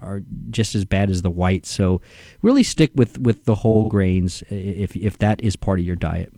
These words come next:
Uh, what about spices and herbs? So here what was funny. Okay, so I get this list, Patty, from the health advisors, and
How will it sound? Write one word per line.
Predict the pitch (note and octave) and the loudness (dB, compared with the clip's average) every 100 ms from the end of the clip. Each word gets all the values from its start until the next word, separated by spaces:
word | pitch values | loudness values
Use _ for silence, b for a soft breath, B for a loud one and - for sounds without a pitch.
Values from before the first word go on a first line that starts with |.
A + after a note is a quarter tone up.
| _ _ _ _ _ _ _ _ _ _ - _ - - | _ _ _ _ _ _ _ _ _ _ -20 _ -8 4
Uh, | C#3 C3 | 6 6
what | C3+ D#3 | 6 6
about | F3 D3+ D#3+ D3+ D3 - - - _ _ _ _ _ _ | 6 6 6 6 2 -4 -14 -14 _ _ _ _ _ _
spices | - - - C3+ D3 - D3 A#2+ | -12 -12 2 4 6 4 0 4
and | B2 A#2+ | 4 4
herbs? | B2+ A#2+ G#2+ A2 | 4 4 4 2
So | |
here | A2 D#3+ A#3+ | 2 4 4
what | E3 | 4
was | A#2+ G2 | 2 0
funny. | - F2+ C#2 - | -2 -4 -4 -2
Okay, | A2+ G2 | 0 0
so | - | 2
I | A#2+ | 2
get | B2 F#3+ | 4 2
this | - D#3 C3+ | 0 -2 0
list, | C3 A#2 - - | 2 2 0 -6
Patty, | A2+ G#2 G#2 | -2 2 2
from | G#2 G2+ | 2 2
the | |
health | F#2 G2+ A#2 | 2 0 -2
advisors, | A2 A2 A2 A#2+ B2 b b b b b b b | -2 0 0 -4 -6 b b b b b b b
and | A2 A2+ A2 G#2+ G2+ | 2 4 6 4 2